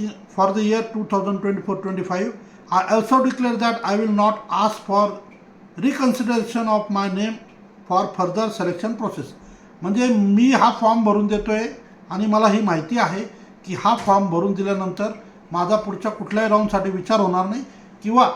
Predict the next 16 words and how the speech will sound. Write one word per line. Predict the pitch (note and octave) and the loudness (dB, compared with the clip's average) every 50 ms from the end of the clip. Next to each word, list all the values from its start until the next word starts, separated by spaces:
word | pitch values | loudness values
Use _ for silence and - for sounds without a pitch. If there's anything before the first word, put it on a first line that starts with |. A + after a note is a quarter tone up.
| - | -4
मला | D3 D#3+ F3+ G#3+ B3 | -2 0 2 2 2
पुढे | C4 B3+ C4+ A#3+ B3 | 2 0 0 -2 -2
कन्सिडर | A#3+ B3 A#3 G#3+ - G#3+ A3+ A#3 A3+ | 0 0 -2 -2 -2 -2 -2 -2 -2
करा | - - A3+ G#3+ F#3 - - - - - - | 0 2 2 2 2 2 -2 -10 -18 -12 -10
असं | F3 E3 - - G#3 | -10 -8 -4 -2 -2
मी | G#3+ A3+ B3 B3 - - - - - - - | -2 -2 -2 -6 -10 -18 -20 -20 -20 -10 -6
या | F3+ G3+ | -4 -4
संदर्भात | G3 - G3+ G3 G3 F#3+ F3+ G3+ A#3+ B3 | -4 -4 -4 -4 -4 -2 -2 -2 -4 -4
विचारणा | A3 F3+ D#3+ - F#3 F3+ F3+ G3+ | -6 -8 -4 -2 -2 -2 -2 -4
करणार | G3+ - - E3+ D3+ D#3+ F3+ G3+ A#3+ A#3+ - - - - - - - - | -6 -6 -6 -6 -4 -4 -2 -4 -4 -6 -8 -16 -20 -20 -20 -20 -12 -6
नाही. | E3 F3 F3+ E3 B2+ - - - - - - - - - - | -2 0 0 0 0 -4 -8 -16 -18 -18 -18 -18 -18 -18 -8
खाली | - E3+ F#3+ A#3 | -4 -2 0 0
पालकांची | A3+ - G3 F#3 F#3+ G3 G3 A3+ A3 G#3 - B3+ | 2 4 4 4 4 4 2 0 0 0 0 0
आणि | A#3 A3+ A#3+ A#3+ | 2 2 2 0
विद्यार्थ्यांची | G#3 G#3+ F3 F3+ G#3 F3 - G#3 G3+ G3 G3+ | 0 0 0 0 0 0 0 -2 -4 -4 -4
सुद्धा | - - G3 E3+ A3 | -4 -4 -2 0 0